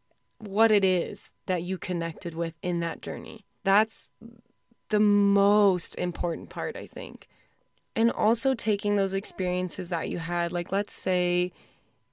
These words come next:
you just had this wonderful time with your friends down at the lake, and you were in nature, and it was just making you feel so alive and connected. That would be another thing to integrate in a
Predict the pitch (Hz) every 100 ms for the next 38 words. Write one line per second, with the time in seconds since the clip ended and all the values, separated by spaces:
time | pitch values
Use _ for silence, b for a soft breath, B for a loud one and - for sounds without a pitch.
0 | - 196 202 214 220 202 196 - 185 185
1 | 175 170 180 175 202 214 214 214 196 185
2 | - 185 180 175 175 175 170 - - -
3 | 214 214 208 196 190 170 165 170 - 180
4 | 190 202 196 190 185 - b b b b
5 | b b - 175 170 165 170 175 185 185
6 | 175 175 185 214 220 220 - 185 180 -
7 | 170 175 170 190 190 185 185 175 - 190
8 | 180 175 170 165 b b b - - 202
9 | 185 185 190 202 180 175 175 170 175 175
10 | 190 - 175 156 156 b b b b -
11 | 214 247 226 254 240 202 202 208 - 196
12 | 190 196 175 240 254 240 175 170 - -
13 | 180 175 175 175 - _ _ _ - 196